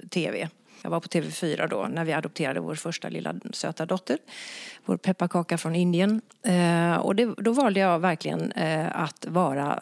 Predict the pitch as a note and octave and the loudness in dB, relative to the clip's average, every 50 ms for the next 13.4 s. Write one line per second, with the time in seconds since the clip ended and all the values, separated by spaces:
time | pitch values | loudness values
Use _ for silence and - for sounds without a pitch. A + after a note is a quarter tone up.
0 | - - - E3 D#3 D#3 C#3 E3 F#3+ D#3+ C3+ - - - _ _ _ _ _ _ | -6 -6 -4 -4 -2 0 2 2 2 2 2 -2 -6 -12 _ _ _ _ _ _
1 | _ _ _ _ - F#3+ F#3 D#3 - _ - - - - G#3 G3 - - - - | _ _ _ _ -2 -2 -2 -2 -4 _ -10 -8 -4 -2 -2 0 0 -2 0 0
2 | - - - D#3+ - E3 - - - E3+ E3 D#3 D3+ E3+ F3 F3 - - - - | 0 0 0 -2 -4 -8 -8 -8 -6 -4 -4 -2 -2 -2 -2 -2 -2 -4 -4 -2
3 | F3 D#3+ D3 D3+ D3 D3+ D#3+ D#3 D3 D#3 - C4+ - - C#4 - - B3+ - - | -2 -2 -2 -2 -2 -2 -2 -2 -2 -2 -2 -2 0 0 2 2 2 2 2 2
4 | G#3 G3+ G3 F#3 F#3+ E3+ D#3+ - D#3 - F3 E3+ F3+ D#3+ D#3 - - - D#3+ D3 | 0 2 2 2 2 0 0 -2 -2 -2 -2 -4 -4 -4 -8 -6 -4 -2 -2 0
5 | D3+ E3+ F3 - - D#3 D#3 D#3 D#3+ - - - - - - - - - - F#3 | 0 -2 -2 -2 -2 -2 -4 -4 -4 -4 -6 -6 -8 -8 -10 -10 -6 -4 -4 -4
6 | F3+ - - - - - - - - - - - - _ - - - - - - | -4 -4 -4 -4 -4 -4 -4 -4 -4 -6 -8 -10 -14 _ -20 -20 -18 -16 -16 -14
7 | - - - - - - - - - _ - A3 A#3+ C4+ C#4 C#4 B3 - - C4 | -14 -14 -14 -14 -16 -16 -18 -18 -18 _ 0 2 4 6 6 4 4 4 4 4
8 | C4 C4 C4 C4 C4 B3+ B3 - - - - - - - - - - - _ - | 4 4 4 4 4 4 4 2 0 -2 -6 -12 -18 -20 -20 -20 -20 -20 _ -2
9 | - A#3 C4+ D4+ D#4 C#4+ - B3+ A3 G#3+ G#3 - - A#3+ A#3 A#3 A3+ A#3 C4 B3+ | 2 4 4 4 4 2 4 2 2 2 2 0 2 2 4 4 4 4 4 4
10 | A#3+ - A3+ G3+ F#3+ F3+ - G#3+ A#3+ B3 A3+ G3+ F#3+ F#3+ - - B3+ A#3 A3+ F#3+ | 4 4 4 4 4 2 4 4 4 4 4 4 2 2 2 2 4 4 4 2
11 | D#3+ D#3+ C#3+ - - - - F#3+ E3+ - - - - F#3+ F#3 - - F3 E3+ E3+ | 2 2 2 2 2 2 2 0 0 -2 -2 0 0 0 0 -2 -2 0 0 0
12 | - - - - - A#3+ A3 - G3+ F#3+ F3+ G3 F3+ - - F#3 F3+ F3+ F#3+ G#3 | 0 -2 -2 0 0 0 0 0 -2 0 2 2 2 2 4 4 4 4 6 6
13 | A3+ A#3 G#3+ F#3 E3+ D#3 E3 A#3+ | 6 6 4 4 4 2 2 0